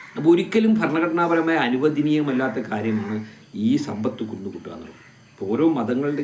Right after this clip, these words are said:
കയ്യിലേക്ക് ഇരിക്കുന്ന സമ്പത്ത് എന്തുമാത്രമാണ്? ഇവിടുത്തെ സുഖസമൃദ്ധിയിൽ എല്ലാവർക്കും ജീവിക്കാവുന്ന സമ്പത്ത് മുഴുവൻ മതങ്ങൾ ചു-, ചുരുക്കൂട്ടി വെച്ചിരിക്കുക. അത് മുസ്ലിം, ഹിന്ദു, ക്രിസ്ത്യൻസ് എല്ലാ മതങ്ങളിലും ഉണ്ട്. ഇത് ഈ മതങ്ങൾ റെപ്രസെന്റ് ചെയ്യുന്നത് ദൈവത്തിനെയാണല്ലോ. ദൈവത്തിന്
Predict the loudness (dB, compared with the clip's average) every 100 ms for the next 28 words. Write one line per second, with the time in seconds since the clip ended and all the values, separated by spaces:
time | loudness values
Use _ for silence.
0 | -2 0 0 0 -2 -4 -4 -8 -8 -6
1 | -4 -4 -4 -4 -6 -6 -8 -10 -16 -20
2 | -20 -20 -16 -2 0 2 0 0 2 2
3 | 2 2 2 4 4 6 4 2 -2 2
4 | 0 2 2 2 0 0 0 0 2 4
5 | 4 2 2 2 4 2 -2 -16 -20 -20
6 | -6 -2 0 0 2 4 4 2 -2 -6
7 | -12 -2 2 2 0 2 2 2 2 2
8 | 0 0 -2 -6 -4 -4 0 2 4 4
9 | 4 2 2 2 4 4 4 2 -2 -10
10 | -20 -20 -20 -20 -20 _ -2 2 4 4
11 | 2 2 2 4 4 2 0 0 2 4
12 | 4 6 4 4 2 0 -2 -12 -20 -20
13 | -10 4 4 6 2